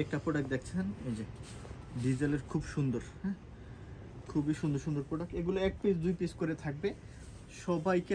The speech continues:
আসলে পসিবল না দেওয়া। আপনারা আমাদের শোরুম ভিজিট করবেন, শোরুম ভিজিট করে আপনি আপনার পছন্দের ব্র্যান্ডগুলো, পছন্দের প্রোডাক্টগুলো ইনশাল্লাহ আমাদের শোরুম থেকে নিতে পারবেন।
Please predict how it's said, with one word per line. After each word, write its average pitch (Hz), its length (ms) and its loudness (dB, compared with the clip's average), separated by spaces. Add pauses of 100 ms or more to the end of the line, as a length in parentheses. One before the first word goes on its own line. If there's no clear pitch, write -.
আসলে 175 200 4 (100)
পসিবল 160 380 4 (100)
না 147 140 6
দেওয়া। 156 180 4 (520)
আপনারা 156 280 0
আমাদের 156 260 0
শোরুম 175 340 8
ভিজিট 160 280 4
করবেন, 175 240 6 (180)
শোরুম 170 320 6
ভিজিট 147 260 0
করে 151 180 4
আপনি 151 180 -2
আপনার 135 260 -4
পছন্দের 151 460 0 (100)
ব্র্যান্ডগুলো, 139 460 4 (120)
পছন্দের 143 420 0
প্রোডাক্টগুলো 127 440 2
ইনশাল্লাহ 143 320 2
আমাদের 120 220 -2
শোরুম 120 260 2
থেকে 120 140 -4
নিতে 123 260 -2
পারবেন। 107 220 -4